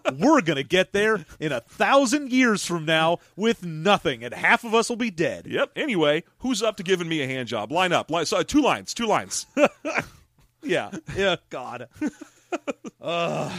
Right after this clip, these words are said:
Speaker 1: Anyway, he's gone now. The door closed and his ship's spinning off to le-, spinning up to leave. Uh,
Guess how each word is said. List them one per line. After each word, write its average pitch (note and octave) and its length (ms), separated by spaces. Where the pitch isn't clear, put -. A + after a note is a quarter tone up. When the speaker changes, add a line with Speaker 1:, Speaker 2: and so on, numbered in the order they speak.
Speaker 1:
Anyway, D#3+ 460
he's G#3+ 200
gone D3+ 280
now. A#2+ 380
The E3 80
door F#3+ 200
closed F3 360
and D3 100
his D#3 140
ship's E3 260
spinning D#3 320
off C#3 200
to E3 60
le-, C3+ 220
spinning E3 260
up C#3+ 120
to E3+ 80
leave. A2 340
Uh, C#3+ 280